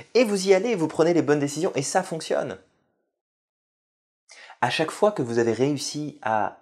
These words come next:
réaliser quelque chose, à chaque fois que vous avez pris la meilleure décision, c'est parce que vous l'avez basée sur de bonnes émotions, sur des certitudes,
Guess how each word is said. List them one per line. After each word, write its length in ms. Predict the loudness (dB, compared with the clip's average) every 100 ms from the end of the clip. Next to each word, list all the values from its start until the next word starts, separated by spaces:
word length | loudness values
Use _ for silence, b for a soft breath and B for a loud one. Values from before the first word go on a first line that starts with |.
| -6
réaliser 520 | -2 0 0 -2 -2
quelque 260 | -2 -4
chose, 400 | -6 -6 -6 -10 B B B B
à 80 | -4
chaque 180 | -2 0
fois 120 | 0
que 100 | 0
vous 100 | 0
avez 140 | 0
pris 160 | -2 -6
la 100 | -6
meilleure 500 | -4 -2 -2 -2 -4
décision, 560 | -8 -10 -10 -10 -12 -14 _ _ _ B B B
c'est 160 | -6
parce 220 | -4 -4
que 100 | -4
vous 140 | -4 -2
l'avez 400 | -2 -2 -6 -8 -2
basée 580 | 2 2 0 -4 -6 -14
sur 520 | -14 -12 -8 -8 -10 -14 _ _
de 100 | -8
bonnes 400 | 0 2 2 -2
émotions, 360 | -10 -12 -16 -18 _ b b
sur 160 | b -6
des 100 | -4
certitudes, 760 | -4 -4 -6 -8 -14 -14 -16